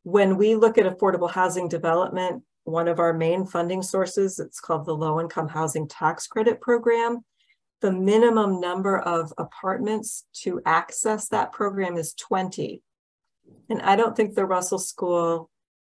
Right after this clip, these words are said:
can hold twenty units as it stands today. So it makes it very difficult to reuse it in that way. Whereas the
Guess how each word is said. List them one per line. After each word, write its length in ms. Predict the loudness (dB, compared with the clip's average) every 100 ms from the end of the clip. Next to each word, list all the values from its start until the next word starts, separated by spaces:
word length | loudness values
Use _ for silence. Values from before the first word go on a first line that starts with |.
| -4
can 160 | -4
hold 340 | 0 6 6 4
twenty 380 | -4 -4 -4
units 420 | -4 -4 -4 -6 -2
as 180 | 2 2
it 120 | 0
stands 480 | -2 -4 -4 -2 -6
today. 560 | -4 -2 0 0 -2 -10 _ _ _ _ -10
So 440 | 0 2 2 0 -2
it 160 | 0
makes 280 | 0 -2 0
it 160 | -2 2
very 180 | 2
difficult 580 | 2 0 0 -2 -2 -4
to 100 | -4 -4
reuse 400 | -2 -2 -2 0
it 100 | 0
in 160 | 2
that 240 | 0 0 2
way. 380 | 2 0 -2 _ _ _ _
Whereas 640 | 2 6 8 8 6 2 -2
the 380 | 2 4 2